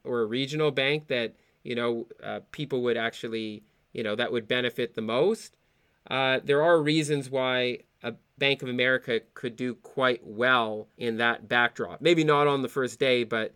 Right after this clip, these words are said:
relatively well relative to other banks in that area. Number one, it's been consolidating for a long time near a base. But from a fundamental, uh, point of view, the corporate tax rates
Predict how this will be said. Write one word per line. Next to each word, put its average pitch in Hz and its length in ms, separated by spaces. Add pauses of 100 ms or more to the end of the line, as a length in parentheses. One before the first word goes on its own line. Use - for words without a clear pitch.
(100)
relatively 139 760
well 127 360
relative 120 540
to - 180
other 123 380
banks 101 640 (240)
in 117 140
that 110 180
area. 104 260
Number 156 300
one, 127 460 (440)
it's 131 160
been 190 180
consolidating 151 800
for 127 180
a 120 80
long 123 320
time 113 480 (280)
near 147 200
a 131 60
base. 123 640 (160)
But 135 200
from 147 200
a 131 80
fundamental, 156 840
uh, 113 380 (260)
point 131 240
of 107 80
view, 107 360 (280)
the - 120
corporate 208 520
tax - 440
rates 196 540